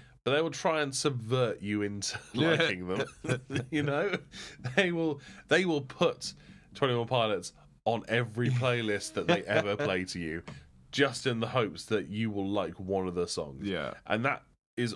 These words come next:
Speaker 1: almost worse than writing an angry letter saying, "I can't believe that you don't like this band."
Speaker 2: <laughs>
Speaker 1: Um,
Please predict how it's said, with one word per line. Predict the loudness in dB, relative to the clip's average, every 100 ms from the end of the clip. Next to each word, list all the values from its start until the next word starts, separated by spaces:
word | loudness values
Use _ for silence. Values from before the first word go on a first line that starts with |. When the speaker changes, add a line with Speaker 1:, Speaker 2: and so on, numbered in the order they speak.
| -2
Speaker 1:
almost | 0 0 0 -2 -4 -6 -10
worse | -6 0 0 0 -6 -8
than | -6 -4
writing | 0 -2 -2 -6
an | -4
angry | -4 -4
letter | -6 -6
saying, | -8 -6 -6
"I |
can't | -8 -6 -6 -4
believe | -6 -6 -8 -10
that | -12
you | -12
don't | -8 -8 -10
like | -18 -16
this | -16
band." | -14 -6 -6 -4 -6 -6 -10
Speaker 2:
<laughs> | -10 -14 -14 -2
Speaker 1:
Um, | 2 2 0 -4